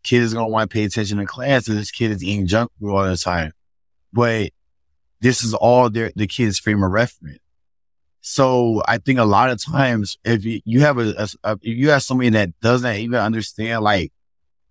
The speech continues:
the social strata they're, they're in, of, like, okay, why is this kid eating all this junk food every day? And why is this kid falling asleep in class? Why is this kid, like, don't even do their homework at night?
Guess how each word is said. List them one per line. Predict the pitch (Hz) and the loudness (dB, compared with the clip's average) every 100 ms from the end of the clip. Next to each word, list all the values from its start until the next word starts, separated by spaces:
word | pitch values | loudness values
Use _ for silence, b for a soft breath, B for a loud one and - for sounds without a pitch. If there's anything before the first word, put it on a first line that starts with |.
| _ | _
the | 117 | -6
social | - 131 120 120 | 0 0 2 -2
strata | - 104 107 123 127 | -4 -2 -2 0 -4
they're, | 131 151 151 _ | -6 -8 -12 _
they're | 113 123 | 0 2
in, | 113 131 143 156 _ _ _ - | 2 2 2 0 _ _ _ -2
of, | 117 101 | 0 2
like, | 98 95 92 | 2 0 -2
okay, | 104 98 104 | -8 -6 -2
why | 92 110 113 | 0 2 0
is | |
this | 110 - | -6 -10
kid | 117 | -6
eating | 107 95 113 | -6 -6 -4
all | 107 | -2
this | 101 92 | -2 -2
junk | 113 113 - | -2 -4 -6
food | 101 | -10
every | 98 95 | -8 -8
day? | 85 92 90 | -6 -6 -6
And | 82 90 | -6 0
why | 104 | 0
is | 110 | 0
this | 101 | -6
kid | - 107 | -10 -8
falling | 101 104 | -4 -2
asleep | 95 104 95 | -4 -6 -10
in | 87 | -10
class? | - 117 110 98 90 - _ _ _ - | -2 2 2 0 -4 -14 _ _ _ -2
Why | 98 113 | 0 2
is | 113 110 | 0 -6
this | 98 | -10
kid, | - 117 110 | -6 -2 0
like, | 95 101 95 | 0 0 0
don't | 87 117 | 2 2
even | 113 107 | 0 -4
do | 104 104 | -2 0
their | |
homework | 98 113 123 - | 0 -2 -4 -2
at | 95 | -2
night? | 92 87 | 0 -4